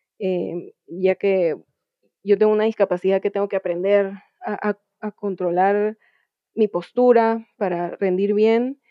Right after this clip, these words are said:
y hay personas que ya, ahí sí se paran bien, se pueden mover, y yo me lo tomo como un reto, y ahora quedé cuarta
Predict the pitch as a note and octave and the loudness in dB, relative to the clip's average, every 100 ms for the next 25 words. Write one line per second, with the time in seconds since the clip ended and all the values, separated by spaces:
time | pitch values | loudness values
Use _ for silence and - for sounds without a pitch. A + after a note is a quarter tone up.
0 | _ _ _ - G3 F3+ F3 E3 - G3 | _ _ _ -6 -2 0 -2 -6 -6 -6
1 | F#3+ G#3 G#3 G#3 A3+ F3 D#3 F#3+ A3 F#3 | -2 -4 -2 -4 -6 -8 -8 -8 -10 -12
2 | - _ - F#3+ G3+ A3+ B3 A#3 - E3 | -18 _ -6 -2 -2 -4 -6 -8 -4 -6
3 | - G#3 G#3+ A3 A3 B3 B3+ B3 B3 B3 | 0 2 4 2 2 2 2 2 0 -2
4 | G#3+ F3 G3+ G#3 D#3+ G3+ G#3+ A3 A3 _ | -4 -4 -4 -4 -6 -4 -4 -4 -6 _
5 | _ - A3 G#3 A3 B3 A3+ G#3+ A3+ G#3 | _ -6 0 2 4 4 2 0 0 0
6 | G3 G3 G3+ F#3+ G3 G3 - G#3 G3+ G#3 | 2 0 0 -4 -6 -10 -4 0 2 2
7 | A3 G#3 G3+ G#3 G3+ G3+ A3 _ _ _ | 0 2 2 2 0 -2 -6 _ _ _
8 | _ - A3+ G#3 A3 G3 G#3 G#3 | _ 2 4 4 4 2 2 -8